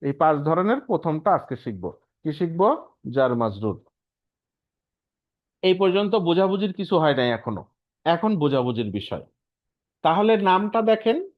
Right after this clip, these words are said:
নামটা হচ্ছে জার, আল জার, তাই না? আচ্ছা, মানে কি জার কি জিনিস? এটাকে বলে হার্ফ জার, মানে হার্ফ, যেই হার্ফগুলা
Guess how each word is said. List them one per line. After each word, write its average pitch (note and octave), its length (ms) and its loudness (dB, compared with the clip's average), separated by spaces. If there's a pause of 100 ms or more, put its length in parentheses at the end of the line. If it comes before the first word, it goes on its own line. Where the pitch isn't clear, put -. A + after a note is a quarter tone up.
নামটা G3 560 0
হচ্ছে E3+ 600 -4 (2250)
জার, A#2+ 500 2
আল C#3+ 240 2
জার, B2+ 300 2 (120)
তাই C#3 120 -2
না? F4 240 -4 (400)
আচ্ছা, - 360 -14
মানে C3 220 -8
কি D3 100 -8
জার D#3+ 360 4
কি G3 200 -2
জিনিস? G3+ 340 -4
এটাকে D#3+ 280 -2
বলে E3 400 0 (600)
হার্ফ G3 360 2 (160)
জার, G#2+ 260 0 (540)
মানে A#2+ 160 -8
হার্ফ, F3 400 2 (1400)
যেই E3+ 340 4
হার্ফগুলা A3 920 0